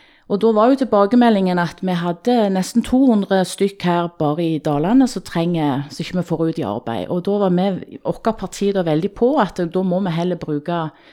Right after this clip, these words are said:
de midlene som er tilgjengelige til faktisk å få de ut i arbeid før vi sier ja til flere. For det som skjer er, hvis vi da har de to hundre, nå kan godt være tallet endres i dag, men har vi to hundre stykk som går uten jobb,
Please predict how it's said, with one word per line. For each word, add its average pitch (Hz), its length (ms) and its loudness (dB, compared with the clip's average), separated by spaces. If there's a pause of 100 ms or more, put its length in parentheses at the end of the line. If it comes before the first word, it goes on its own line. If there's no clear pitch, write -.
(100)
de 165 160 2
midlene 160 320 2
som 156 160 -2
er 156 80 2
tilgjengelige 151 640 0
til - 20 -8
faktisk - 480 -10
å - 0 -
få 147 220 -4 (100)
de 196 240 2
ut 151 160 0
i 139 80 -2
arbeid 131 320 -4
før 151 160 -2
vi 139 80 0
sier 135 320 -4
ja 135 240 0
til - 160 -16
flere. 69 320 -4 (400)
For - 80 -4
det 208 160 2
som 226 160 -2
skjer 208 320 2
er, 208 80 2
hvis 196 160 -4
vi 202 80 0
da 202 160 2
har 240 240 4
de 220 80 4
to 202 320 0
hundre, 147 240 4
nå 170 80 -2
kan 180 160 -2
godt 170 240 -4
være 165 160 -4
tallet 165 400 0
endres 156 320 -2
i 190 160 -6
dag, 214 320 0 (640)
men 214 100 4
har 226 140 4
vi 262 100 4
to 254 140 -2 (100)
hundre 185 240 0
stykk 202 300 -2
som 165 160 -4
går 175 260 2
uten 156 300 0
jobb, 226 320 0